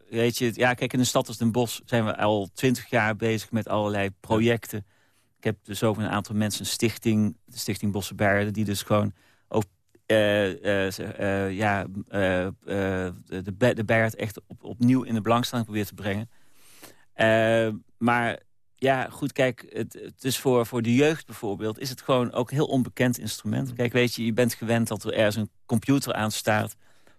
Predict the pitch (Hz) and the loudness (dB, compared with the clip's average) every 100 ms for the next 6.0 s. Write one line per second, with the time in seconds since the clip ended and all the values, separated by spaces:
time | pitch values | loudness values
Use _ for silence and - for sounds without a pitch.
0 | _ _ 98 104 113 107 110 135 123 123 | _ _ -2 0 0 0 0 0 0 -2
1 | - 113 107 - 98 101 - 101 92 117 | 2 2 2 -2 -4 -4 -2 -2 -2 -2
2 | 113 127 120 110 101 - 117 117 135 - | -2 -4 -6 -4 -6 0 0 0 -4 -6
3 | _ 113 113 110 - 127 127 139 127 123 | _ 2 4 2 2 2 4 4 2 0
4 | 113 123 - 139 127 117 - 113 123 117 | 0 -2 -6 0 2 2 0 0 0 0
5 | - 117 120 98 165 156 - 98 104 151 | -10 -2 0 2 2 0 -2 -2 -2 -8